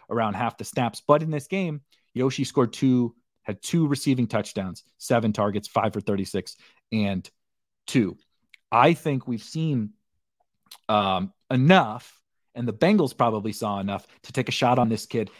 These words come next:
at least give him the first crack at being one of these starting wide receivers when we expect Tyler Boyd is probably gone. And it's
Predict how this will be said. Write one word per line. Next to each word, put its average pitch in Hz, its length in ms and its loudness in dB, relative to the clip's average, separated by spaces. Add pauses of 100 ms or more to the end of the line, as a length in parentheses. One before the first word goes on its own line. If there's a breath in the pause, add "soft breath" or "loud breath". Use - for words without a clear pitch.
at 113 80 -2
least 143 240 0
give 170 100 2
him 160 120 2
the 139 80 0
first - 280 -2
crack 107 380 -2
at 110 100 -8
being 117 200 0
one 113 160 -2
of 107 40 -4
these 104 140 -6
starting 107 300 -6
wide 107 180 -4
receivers 104 420 -6 (360 loud breath)
when 120 120 6
we 117 120 8
expect - 340 2
Tyler 113 240 0
Boyd 110 300 -4
is - 80 -16
probably 143 420 0
gone. 151 280 2 (280 loud breath)
And - 100 -6
it's 127 140 -2